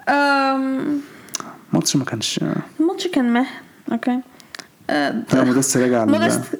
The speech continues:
Speaker 1: رجع لفورمته زي الزفت تاني. <laughs> ما أنا قلت لك. <laughs> أنا قلت لك.
Speaker 2: أنا قلت
Speaker 1: الجون
Speaker 2: لك، بس قلت لك هيلع-، هيلعبوا.
Speaker 1: أيوة، أنا قلت لك الجون اللي جابه في بايرن، أوكي. هيرجعه تاني <laughs> أساسي.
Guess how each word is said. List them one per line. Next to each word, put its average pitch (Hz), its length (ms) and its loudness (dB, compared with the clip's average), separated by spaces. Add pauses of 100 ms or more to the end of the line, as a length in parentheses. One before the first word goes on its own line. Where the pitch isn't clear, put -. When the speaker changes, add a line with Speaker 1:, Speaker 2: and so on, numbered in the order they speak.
(160)
Speaker 1:
رجع 302 300 2
لفورمته 285 500 2
زي 311 260 4
الزفت 302 400 4
تاني. 269 340 2 (220)
<laughs> - 220 -4
ما 294 60 4
أنا 339 300 2
قلت 311 160 0
لك. 247 240 0 (220)
<laughs> - 280 -2
أنا - 120 2 (100)
قلت 285 220 0
لك. 262 260 -2 (320)
Speaker 2:
أنا 151 100 4
قلت - 20 6
Speaker 1:
الجون 160 180 6 (120)
Speaker 2:
لك، 147 100 -2
بس 139 120 2
قلت 151 120 4
لك 156 140 2
هيلع-، 113 300 0
هيلعبوا. 110 340 0 (260)
Speaker 1:
أيوة، 302 320 0
أنا 285 100 2
قلت 294 160 0
لك 320 180 -2
الجون 277 180 0
اللي 320 140 -2
جابه 330 220 0
في 277 80 0
بايرن، 302 240 2 (320)
أوكي. 262 280 0 (1040)
هيرجعه 269 420 2
تاني 311 240 0
<laughs> 427 60 2
أساسي. 311 400 0